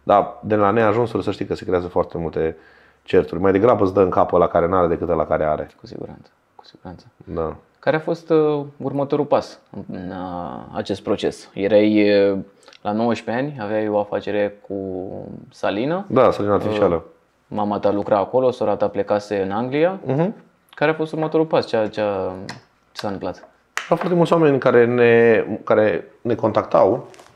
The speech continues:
Speaker 1: să-i ajutăm să-și facă și ei o salină.
Speaker 2: Ok.
Speaker 1: Știi? Și la început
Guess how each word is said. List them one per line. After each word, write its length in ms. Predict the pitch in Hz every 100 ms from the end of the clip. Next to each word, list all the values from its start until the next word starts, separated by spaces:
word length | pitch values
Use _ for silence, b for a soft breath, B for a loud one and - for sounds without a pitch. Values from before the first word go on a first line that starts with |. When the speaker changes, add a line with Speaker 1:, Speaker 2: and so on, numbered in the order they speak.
| _
Speaker 1:
să-i 280 | - 120 117
ajutăm 400 | 120 117 160 160
să-și 260 | - 123 -
facă 220 | 165 -
și 140 | -
ei 60 | 139
o 80 | 90
salină. 420 | 98 87 80 62 _ _ b b b
Speaker 2:
Ok. 80 | 120 117 147 -
Speaker 1:
Știi? 340 | _ - 117 156
Și 100 | -
la 80 | 123
început 340 | 120 120 151